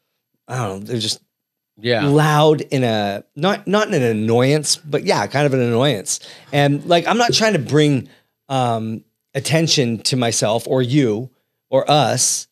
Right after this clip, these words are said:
Speaker 2: By doing this.
Speaker 1: Right. Yeah. <clears throat> So for me, I mean, being relatable, but being there for, for people.
Speaker 2: Yeah.
Speaker 1: I think that that's what hits me. That's what, like, I'm most,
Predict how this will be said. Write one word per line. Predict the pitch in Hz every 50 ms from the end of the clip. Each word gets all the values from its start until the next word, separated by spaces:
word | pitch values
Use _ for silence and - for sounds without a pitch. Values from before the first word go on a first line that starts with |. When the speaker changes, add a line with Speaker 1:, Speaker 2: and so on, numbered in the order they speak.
| _
Speaker 2:
By | - 110 110
doing | 107 107 113 110 107 104 98
this. | 92 98 90 - - - - - 202
Speaker 1:
Right. | 208 247 277 247 165 110 85 - _ _ _ _ _ _ _ _ - - - - -
Yeah. | 220 214 - - 190 233 202 143 92 - - - -
<clears throat> | - - - _ _ _ - 254 269 233 196 170
So | 139 202 196 160
for | - 165
me, | 160 170 185 214 247 269 262 202 156 151 147 - -
I | 160 170
mean, | 170 170 165 151
being | 120 - 185 196 202 196
relatable, | 190 208 175 151 139 135 123 117 127 127 131 127 123 - _ _ _ _ _ _ _
but | - 147 135 - 135 117
being | 107 165 165 165 165 160 160 156 151 147 139 117 110 - _ _ _ _ _ _ _ _ _ _ _ _ _ _ _ _ _ _ _ _ _ _ _ _ _ _ _ _ _ _ _ _ _ _ _ _ _ _ _ _
there | 120 98 98 135 131 143 156 131 -
for, | - - 110 107 104 98 - _ _ _ _ _ _
for | - 117
people. | - 113 104 - - 65 - - _ -
Speaker 2:
Yeah. | - 90 82 78 - - -
Speaker 1:
I | 113
think | 135 190 180
that | - 170 135 - _ _ _ _ _ _ _ -
that's | - 156 185 - -
what | 151 110 -
hits | - 139 127 120 - -
me. | 127 123 110 92 82 - -
That's | - 135 147 165 156 -
what, | 175 143 113 - -
like, | 127 113 104 - - -
I'm | 113 123 131 131 131 123 117
most, | 120 120 117 117 113 - - - - -